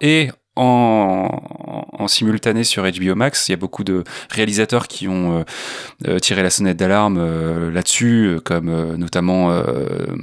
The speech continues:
Denis Villeneuve ou, euh, Christopher Nolan. Et, euh, là où ça pourrait être un produit d'appel incroyable pour la plateforme, c'est entre, enfin, c'est devenu un peu un bad buzz, quoi. Donc, euh, voilà. Pour l'instant, je regarde ça d'un œil assez discret, euh, et distrait.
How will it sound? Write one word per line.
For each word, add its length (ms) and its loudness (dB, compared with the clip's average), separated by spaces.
Denis 340 2
Villeneuve 600 2
ou, 160 -2
euh, 120 0
Christopher 360 0
Nolan. 220 4
Et, 680 4
euh, 880 -2
là 240 6
où 80 4
ça 180 2
pourrait 300 2
être 160 0
un 60 2
produit 300 0
d'appel 320 2
incroyable 500 0
pour 140 0
la 100 4
plateforme, 580 2
c'est 160 -2
entre, 220 -2
enfin, 200 0
c'est 160 0
devenu 240 2
un 80 2
peu 100 -2
un 80 2
bad 160 2
buzz, 220 0
quoi. 220 0
Donc, 400 0
euh, 480 4
voilà. 200 2
Pour 120 2
l'instant, 360 4
je 80 0
regarde 200 2
ça 200 0
d'un 140 0
œil 100 2
assez 240 0
discret, 640 2
euh, 140 2
et 140 2
distrait. 540 0